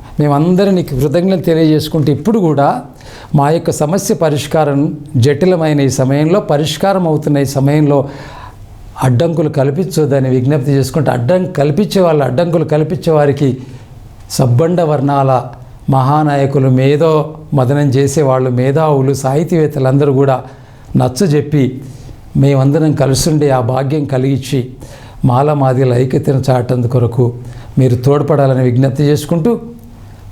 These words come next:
ప్రపంచ మాదిగ దినోత్సవం రోజు మాజీ కర్ణాటక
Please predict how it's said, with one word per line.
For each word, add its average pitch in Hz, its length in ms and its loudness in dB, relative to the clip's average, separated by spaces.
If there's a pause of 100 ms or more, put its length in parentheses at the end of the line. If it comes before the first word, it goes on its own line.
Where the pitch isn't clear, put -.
ప్రపంచ 156 380 0 (1900)
మాదిగ 160 380 2 (280)
దినోత్సవం 147 600 0 (120)
రోజు 156 240 2 (1800)
మాజీ 147 360 2 (180)
కర్ణాటక 160 580 0